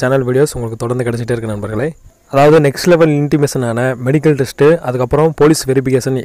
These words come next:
எல்லாமே இவங்க through phone call மூலயமா தான் இன்டிமேஷன் கொடுத்துட்டு வராங்க. நிறைய நண்பர்கள் லாஸ்ட்டாக அப்லோட் பண்ண வீடியோல கேட்டிருந்தாங்க. அதாவது மெடிக்கலுக்கும் போலீஸ் வெரிஃபிகேஷனுக்கும் கால் லெட்டர் அனுப்புவாங்களா, இல்ல நம்ம லாகின் பண்ணி கால் லெட்டர் பிரிண்ட் எடுக்கணுமா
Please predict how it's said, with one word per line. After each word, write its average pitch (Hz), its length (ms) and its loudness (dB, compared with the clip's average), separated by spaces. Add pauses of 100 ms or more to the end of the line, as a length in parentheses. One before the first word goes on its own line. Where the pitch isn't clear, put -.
(100)
எல்லாமே 127 360 0 (180)
இவங்க 135 320 0 (160)
through 165 180 6 (200)
phone 165 280 4
call 147 120 6 (100)
மூலயமா 135 360 2
தான் 135 160 0
இன்டிமேஷன் 131 380 -2
கொடுத்துட்டு 123 300 0
வராங்க. 107 320 -6 (380)
நிறைய 139 220 4
நண்பர்கள் 151 360 4 (220)
லாஸ்ட்டாக 151 300 4
அப்லோட் 147 240 2
பண்ண 139 160 -2
வீடியோல 135 300 2
கேட்டிருந்தாங்க. 117 440 -4 (500)
அதாவது 135 280 4 (180)
மெடிக்கலுக்கும் 156 560 2 (180)
போலீஸ் 160 300 4
வெரிஃபிகேஷனுக்கும் 135 760 0 (340)
கால் 139 160 4
லெட்டர் 139 200 2
அனுப்புவாங்களா, 127 540 0 (440)
இல்ல 139 120 2 (160)
நம்ம 139 220 0
லாகின் 156 300 2
பண்ணி 147 220 0 (220)
கால் 139 200 4
லெட்டர் 143 300 0
பிரிண்ட் 147 240 2
எடுக்கணுமா 123 400 -2